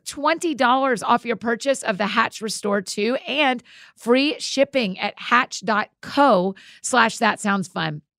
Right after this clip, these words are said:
That's hatch dot co slash that sounds fun to get twenty dollars off and free shipping. Hatch dot co slash that sounds fun. Now listen, that link and pretty much every other link you could ever hope for are in the show notes, or they are in Friday's A F D Week in Review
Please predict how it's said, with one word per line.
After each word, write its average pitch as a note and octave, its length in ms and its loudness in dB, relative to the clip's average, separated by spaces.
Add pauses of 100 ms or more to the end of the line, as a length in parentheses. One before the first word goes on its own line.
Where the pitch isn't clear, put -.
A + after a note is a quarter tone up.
That's A3 260 0
hatch A3+ 400 0
dot C4 300 2
co A3 240 2
slash G3+ 340 -2
that - 240 -2
sounds A#3 300 -12
fun F#3+ 220 -2 (360)
to - 80 -12
get C4 160 4
twenty D4+ 280 -2
dollars C4+ 300 2
off A#3 220 2
and A3 180 -4
free F#3 380 -2
shipping. D#3 480 -10 (220)
Hatch A#3+ 320 0
dot D#4 180 4
co B3+ 220 4
slash G#3+ 400 -2
that - 240 -8
sounds F3 260 -8
fun. - 220 -12
Now A3 120 2
listen, C4+ 300 2
that C4 240 4
link C4+ 360 -2 (300)
and B3+ 140 4
pretty D4 160 4
much C#4+ 240 0 (100)
every C#4+ 300 2
other C#4 240 2
link C4 240 -6
you A3+ 80 -6
could B3+ 100 4
ever B3 200 2
hope B3+ 200 2
for G#3+ 220 2
are G#3+ 140 2
in A#3+ 220 -4
the B3 100 -4
show B3 340 0
notes, G3 400 0
or B3+ 380 2 (320)
they A#3+ 120 4
are A#3+ 80 4
in A#3+ 140 0
Friday's A#3 580 2 (120)
A A3 180 2
F A3 260 -4
D G#3 280 -6
Week G#3 340 -8
in G3 100 -2
Review G3 320 -2